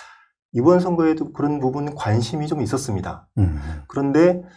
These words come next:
Speaker 1: 그 개표 결과가, 어, 너무나도 이제 뭐 그 야당이 참패이기도 하지만 그 결과 수치가 조금 이상한 부분이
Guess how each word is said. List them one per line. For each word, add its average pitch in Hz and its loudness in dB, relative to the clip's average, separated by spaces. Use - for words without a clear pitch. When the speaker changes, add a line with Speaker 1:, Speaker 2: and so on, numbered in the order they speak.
Speaker 1:
그 107 0
개표 156 4
결과가, 117 2
어, 95 -2
너무나도 185 6
이제 156 4
뭐 113 0
그 101 -4
야당이 117 0
참패이기도 117 2
하지만 151 2
그 123 -2
결과 143 6
수치가 233 2
조금 240 0
이상한 180 2
부분이 135 0